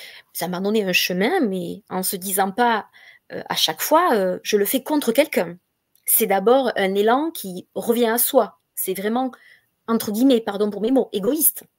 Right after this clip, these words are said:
Voilà, c'est un raisonnement de souffrance qui fait que tomber dans le puits, on ne voit plus rien, la lumière est éteinte et on revient à soi en disant, «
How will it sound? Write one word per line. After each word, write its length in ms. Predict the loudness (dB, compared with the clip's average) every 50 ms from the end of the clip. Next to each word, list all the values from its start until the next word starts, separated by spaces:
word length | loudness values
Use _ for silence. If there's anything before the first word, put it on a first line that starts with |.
| _ _ -4
Voilà, 200 | -2 -2 -2 -2
c'est 160 | -4 -6 -6
un 100 | -6 -6
raisonnement 640 | 2 2 4 4 4 2 2 2 2 2 0 -2 -4 -6 -12 _ -6
de 80 | -6
souffrance 540 | -4 -4 -6 -6 -6 -6 -4 -4 -4 -4 -6
qui 120 | -8 -10 -8
fait 160 | -6 -6 -4
que 260 | -2 -4 -4 -4 -6 _
tomber 260 | 2 2 2 2 0
dans 140 | -2 -2 -4
le 100 | -4 -6
puits, 280 | -10 -6 -2 -2 -2 -2 -4 -10 -20 -20 _ _
on 100 | -6 -4
ne 100 | -4 -2
voit 220 | -2 -2 -2 -4
plus 220 | -8 -8 -4 -2 0
rien, 260 | 2 2 2 2 2
la 100 | 0 0
lumière 280 | 2 0 0 0 0
est 140 | -2 -2 -2
éteinte 380 | -2 0 0 -2 -2 -2 -4 -4
et 60 | -6
on 80 | -6 -6
revient 180 | -4 -4 -4
à 80 | -4 -4
soi 200 | -6 -6 -4 -4
en 40 | -4
disant, « 280 | -4 -4 -4 -6 -6